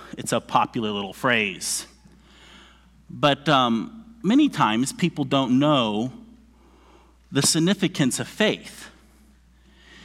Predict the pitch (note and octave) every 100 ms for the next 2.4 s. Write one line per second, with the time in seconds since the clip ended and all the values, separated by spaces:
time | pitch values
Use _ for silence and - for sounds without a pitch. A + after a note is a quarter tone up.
0 | - - E3 - G#3 D#3+ - - - -
1 | - F#3 G3 C4+ E4 - - - C4 E3+
2 | A2 E3 -